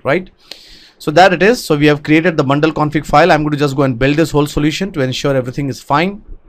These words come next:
So now the next thing is, you know, we need to go and flourish this bundle collection in the M V C, uh, startup method somewhere, right?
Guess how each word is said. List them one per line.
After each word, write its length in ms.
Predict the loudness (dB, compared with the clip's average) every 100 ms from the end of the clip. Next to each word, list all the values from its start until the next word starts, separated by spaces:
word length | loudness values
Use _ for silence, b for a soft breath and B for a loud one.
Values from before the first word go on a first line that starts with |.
| _ _ _ _ _
So 160 | -4 0
now 120 | 2
the 120 | 2
next 320 | 0 -2 -2
thing 160 | -2 0
is, 260 | 0 -2
you 80 | -4
know, 80 | -2
we 100 | -2
need 140 | -2
to 80 | -4
go 240 | 0 2 2
and 180 | 2
flourish 360 | 0 0 2 0
this 160 | -6 -4
bundle 320 | -2 0 -2
collection 680 | -2 -2 -2 -2 -2 -4 -12 b b b b _
in 100 | -2
the 160 | 0 0
M 140 | 2
V 120 | 2
C, 560 | 0 0 2 2 0 -2
uh, 360 | -4 -2 -2 -2
startup 640 | -6 0 2 2 2 0
method 320 | -2 -2 -4
somewhere, 440 | -2 -4 -2 -2 -2
right? 340 | -2 -2 -4